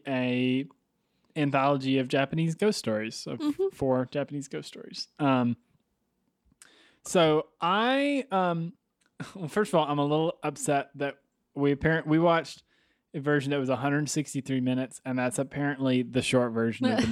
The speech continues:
Speaker 1: movie.
Speaker 2: <laughs>
Speaker 1: That apparently there, 'cause we have the Criterion D V D, and apparently, actually, we watched it on, I do have the D V D, but we watched it on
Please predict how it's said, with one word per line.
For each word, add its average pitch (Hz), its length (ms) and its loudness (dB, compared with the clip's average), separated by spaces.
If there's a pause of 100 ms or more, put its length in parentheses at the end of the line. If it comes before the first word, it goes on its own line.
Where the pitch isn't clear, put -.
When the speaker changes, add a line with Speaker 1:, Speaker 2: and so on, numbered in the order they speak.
(100)
Speaker 1:
movie. 254 240 0
Speaker 2:
<laughs> - 40 -16 (640)
Speaker 1:
That 123 300 0
apparently 135 360 2
there, 135 360 -2
'cause 123 220 0
we 135 80 6
have 131 140 4
the 127 80 0
Criterion 123 640 -4
D 120 160 0
V 113 140 0
D, 117 340 0 (100)
and 120 80 -4
apparently, 117 480 -4 (500)
actually, 226 280 4
we 185 80 2
watched 214 360 2
it 175 160 0
on, 135 400 -2 (260)
I 147 120 2
do 160 100 4
have 143 140 4
the 127 80 -2
D 120 160 0
V 120 80 -2
D, 120 80 -2
but 131 160 -4
we 131 100 0
watched 139 260 2
it 151 60 -4
on 117 560 -4